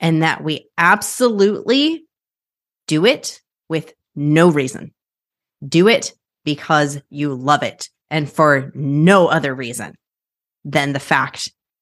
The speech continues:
that you love it, than the fact that it brings you joy. So I suppose it's not really no reason,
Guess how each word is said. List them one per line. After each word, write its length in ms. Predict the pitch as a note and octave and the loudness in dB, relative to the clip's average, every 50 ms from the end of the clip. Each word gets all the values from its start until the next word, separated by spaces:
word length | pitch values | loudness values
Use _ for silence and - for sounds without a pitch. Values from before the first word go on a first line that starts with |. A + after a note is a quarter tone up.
| _ _ - | _ _ -4
that 160 | D3 C3+ - | -2 -2 -2
you 160 | C#3 C3+ C#3 | -2 -4 -2
love 200 | C3 C#3+ B2 - | 0 0 0 0
it, 200 | G#2+ D#2+ - - - - _ | -2 -8 -12 -14 -18 -20 _
than 180 | - D#3+ D3+ D3 | 0 0 2 2
the 60 | C#3+ | 2
fact 460 | C3+ - - C#3+ C#3 C#3+ - - - - _ - | 0 0 0 0 0 0 -4 -10 -16 -12 _ -2
that 120 | D3+ C#3+ | 0 0
it 100 | C#3 - | 0 0
brings 400 | C#3+ D3 C#3+ C#3 C#3+ C#3 C#3 - - _ _ _ _ _ | 0 2 2 2 2 0 -2 -6 -10 _ _ _ _ _
you 200 | - D3 C#3+ C#3+ | -4 -2 -2 -2
joy. 340 | C#3 - C3 A#2 - C#3 C#3 | -2 -4 -4 -4 -6 -6 -6
So 180 | - - F3+ | -2 2 4
I 80 | D#3+ D#3 | 4 4
suppose 520 | E3 - F3 - G3 F#3 F#3 F3+ F3 F3 - - _ _ _ | 4 0 0 2 4 4 4 4 2 0 -6 -16 _ _ _
it's 220 | - D#3 D3+ - - | -14 -12 -10 -4 0
not 240 | E3 D#3 E3 E3+ E3+ | 2 2 2 2 2
really 260 | F3 F#3+ F3+ F3+ E3 | 2 4 4 4 4
no 220 | D#3+ D#3+ F3 F#3+ | 4 4 4 4
reason, 540 | F#3+ G3+ B3 C4 B3+ B3 D4+ D4 C#4+ D4 C#4+ | 4 4 4 4 4 4 4 4 4 2 0